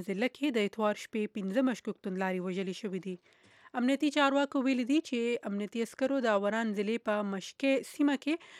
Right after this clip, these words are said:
د توندلارو په ضد عملیات ترسره کړل او د یو غیر قانوني ګرځول شوې ډلې پنځه توندلاري یې وژلي. امنیتي عسکرو د توندلارو د قبضې نه په غټ شمیر کې وسله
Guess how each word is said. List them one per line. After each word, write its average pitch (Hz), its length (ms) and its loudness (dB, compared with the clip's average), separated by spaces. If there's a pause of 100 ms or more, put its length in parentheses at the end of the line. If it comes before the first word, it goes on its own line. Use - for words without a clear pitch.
(200)
د 269 120 2
توندلارو 285 440 4
په 233 120 2
ضد 247 320 0
عملیات 202 480 0
ترسره 190 340 -2
کړل 185 160 -2 (460)
او 214 140 4
د 202 120 2
یو 202 180 2
غیر 202 220 2
قانوني 233 440 2
ګرځول 202 340 -4 (120)
شوې 214 260 -2
ډلې 220 200 0 (100)
پنځه 196 220 -4 (100)
توندلاري 196 400 -2
یې 185 100 -4
وژلي. 185 320 -4 (640)
امنیتي 233 320 2
عسکرو 269 340 2 (360)
د 254 180 6
توندلارو 285 400 4
د 226 180 0
قبضې 214 320 0
نه 247 80 0 (140)
په 208 160 2
غټ 240 220 -2
شمیر 226 200 -2
کې 202 200 -4
وسله 233 280 -2